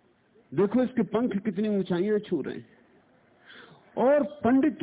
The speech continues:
पुरोहित को सुविधा मिल जाती है कि तुम्हारे प्रश्न के बहाने उसने जो इकट्ठा किया है शास्त्रों से, उसका प्रदर्शन कर ले। यहां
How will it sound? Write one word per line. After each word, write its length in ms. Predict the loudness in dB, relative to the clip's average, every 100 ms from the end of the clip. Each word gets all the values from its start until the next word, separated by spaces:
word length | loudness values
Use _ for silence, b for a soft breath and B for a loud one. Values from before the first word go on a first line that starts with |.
| -2
पुरोहित 440 | 2 4 2 0
को 100 | -4 -2
सुविधा 380 | 0 2 2 2
मिल 180 | 0
जाती 320 | 2 0 0 0
है 120 | 0
कि 60 | 0
तुम्हारे 360 | -2 0 0 -2
प्रश्न 360 | -4 -8 -4 -4
के 160 | -4 -8 -10 -6
बहाने 420 | -2 0 0 -2 B B B B _ -4
उसने 320 | -4 0 -2
जो 120 | 0 0
इकट्ठा 460 | 0 -2 -2 -2 -2
किया 260 | 0 0
है 120 | 0 -2
शास्त्रों 500 | -4 -6 -4 -4 -4
से, 200 | -8 -20 b b b b b b b -10
उसका 280 | -10 -6 -4
प्रदर्शन 480 | -2 -4 -4 -6 -6
कर 160 | -8
ले। 140 | -8 -14 -18 _ _ _ _ _ _ _ _ b b b b b _ -4
यहां 440 | 0 2 0